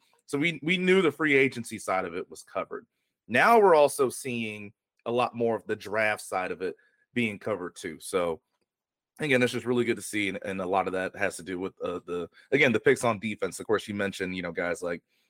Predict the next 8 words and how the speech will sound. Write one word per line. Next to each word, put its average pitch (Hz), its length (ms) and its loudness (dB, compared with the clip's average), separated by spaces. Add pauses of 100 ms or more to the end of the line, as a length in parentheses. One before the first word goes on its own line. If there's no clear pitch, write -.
(180)
Bijan 90 540 0
and, 87 120 -4
and 87 220 -4
Bergeron 92 460 2
too 95 180 -2
on 85 100 -2
offense, 87 440 -2
but 73 220 -6